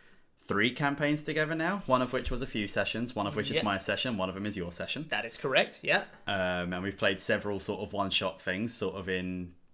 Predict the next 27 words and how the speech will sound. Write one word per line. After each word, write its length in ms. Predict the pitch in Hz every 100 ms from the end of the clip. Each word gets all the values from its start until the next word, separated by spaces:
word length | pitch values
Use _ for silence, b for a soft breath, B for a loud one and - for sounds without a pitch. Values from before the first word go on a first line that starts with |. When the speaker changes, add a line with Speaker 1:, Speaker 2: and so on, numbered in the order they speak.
| -
Speaker 1:
regards 400 | 101 95 90 -
to, 80 | 95
like, 220 | 87 87
battle 220 | 92 71
royales, 640 | 107 156 156 151 147 147
and 160 | 113 92
then 160 | 87 87
a 40 |
few 200 | - 90
one-shotty 560 | 92 123 123 120 110 95
adventures, 880 | 156 165 - - 147 143 131 -
and 380 | - 92 90 90
Speaker 2:
Mm-hmm. 420 | 156 170 - -
Speaker 1:
we, 60 | 101
our 280 | 92 101 95
own 160 | 98
little 180 | 95 104
sort 180 | 92 90
of, 80 | 92
like, 180 | 92 -
game 240 | 117 113
mode 220 | 110 110 104
that 100 | 110
we 140 | 107
invented. 560 | 101 101 101 98 101 - - b
Speaker 2:
Yes. 500 | 139 143 - - -
Speaker 1:
So 460 | - - 87 87